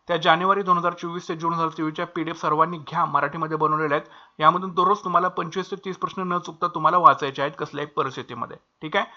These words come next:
आणि याची लिंक तुम्हाला व्हिडिओच्या डिस्क्रिप्शन बॉक्समध्ये दिली आहे जेके टुडेच्या पीडीएफची. तर सर्वांनी ह्या पीडीएफ नक्कीच घ्या आणि वेळ अजिबात वाया घालू नका, वेळ अतिशय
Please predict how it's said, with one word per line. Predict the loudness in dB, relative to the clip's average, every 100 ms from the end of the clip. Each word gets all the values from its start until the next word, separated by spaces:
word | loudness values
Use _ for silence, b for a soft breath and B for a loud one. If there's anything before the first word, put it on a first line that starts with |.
| B B 0
आणि | 0 0
याची | -4 -4 -6
लिंक | -6 -2
तुम्हाला | 0 0
व्हिडिओच्या | -2 -6
डिस्क्रिप्शन | -10 -8 -10 -2
बॉक्समध्ये | -2 -2 -8 -4
दिली | -4
आहे | -4
जेके | -6 -10 -6
टुडेच्या | -6 -6
पीडीएफची. | -8 -8 -6 -8 -10 -16 b b b
तर | -8
सर्वांनी | -2 0 0
ह्या | -2
पीडीएफ | -8 -8 -6
नक्कीच | -6 -8 -2 -2 0
घ्या | -6 -6 B B B 0
आणि | 0
वेळ | 0 -2 2
अजिबात | 2 2 0 0
वाया | 0 0
घालू | -2 -2
नका, | -2
वेळ | -4 0
अतिशय | 0 -2 -10